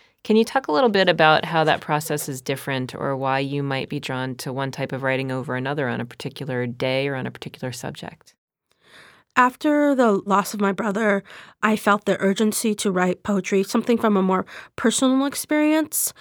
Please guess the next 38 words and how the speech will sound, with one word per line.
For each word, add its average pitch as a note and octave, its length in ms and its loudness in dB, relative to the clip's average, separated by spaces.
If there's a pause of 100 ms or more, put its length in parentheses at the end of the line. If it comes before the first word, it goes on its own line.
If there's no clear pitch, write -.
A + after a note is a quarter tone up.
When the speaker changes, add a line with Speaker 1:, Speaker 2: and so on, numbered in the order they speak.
(260)
Speaker 2:
And G#3+ 180 4
in A3 140 4
a G3+ 80 6
way, G3 400 6
fiction G#3 600 2
did G3 160 2
not F#3 800 4 (420)
feel G#3 340 4
as F#3+ 220 0
relevant G#3 560 2
to - 120 -2
my D4+ 160 4
life. D4+ 460 2 (380)
At A#3 180 2
this B3+ 160 4
point, A#3+ 240 2
I G3+ 60 4
try G#3+ 280 0
to, G3 500 2 (340)
what A3 220 4
I'm G#3 180 4
experiencing F#3 640 2
or F3+ 40 4
what G3 180 4
I'm F#3+ 120 2
hearing, F#3+ 560 2 (280)
I F#3 160 2
try G3 340 0
to, F#3 640 2 (300)
um, F3 260 0
let G#3+ 240 6
it F#3 160 2
be G3 400 0
and F#3+ 240 2
then F3+ 400 4 (220)
work G3 280 0
with F#3 160 0
that. - 360 2